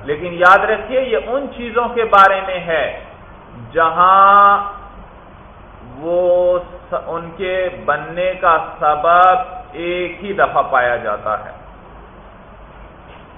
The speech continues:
یعنی وہ اس سبب میں تکرار نہیں ہوتا۔ یہ ان اسباب کی بات ہو رہی ہے، ایک صاحب ید ہے، ایک خارج ہے، صاحب ید نے بھی ایک سبب پر بینہ پیش کر دی۔ کیا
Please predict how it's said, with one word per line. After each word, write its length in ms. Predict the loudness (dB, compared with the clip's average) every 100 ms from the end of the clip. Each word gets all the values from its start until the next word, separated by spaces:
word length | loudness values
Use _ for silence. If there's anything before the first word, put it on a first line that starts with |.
| -20 -20 -20 -20 -20 -20 -20 -20 -20 -20 -20 -18 -8
یعنی 300 | -6 -6 -6
وہ 220 | -2 -2 -4 -10
اس 120 | -12 0
سبب 320 | 2 4 2
میں 120 | 2 -4 0
تکرار 580 | 0 4 6 8 8
نہیں 220 | 4 -2 -2
ہوتا۔ 340 | -2 0 -2 -2 -6
یہ 120 | -6 -4
ان 140 | -4 0
اسباب 640 | 0 0 -4 0 2 0 -6
کی 100 | -4
بات 220 | 0 0 -2 -8
ہو 160 | -10
رہی 220 | -10 -14
ہے، 40 | -16 -20 -20 -20 -20 -20 -20 -20 -10
ایک 300 | -8 -6 0
صاحب 340 | 0 0 -2
ید 360 | -4 2 2 2
ہے، 220 | 0 -2 -6
ایک 200 | -6 -4 2
خارج 460 | 4 4 0 -2
ہے، 240 | -2 -2 0
صاحب 340 | 0 0 -4
ید 340 | -6 -2 -2 -2
نے 120 | -8
بھی 160 | -8
ایک 200 | -8 -8 -4
سبب 340 | -4 0 -2 0
پر 120 | -2
بینہ 400 | -2 -4 -4 -4 -4
پیش 180 | -6 -12 -6
کر 200 | -2 -2
دی۔ 160 | -4 -12 -16 -20 -20 -20 -20 -20 -20 -2
کیا 140 | 2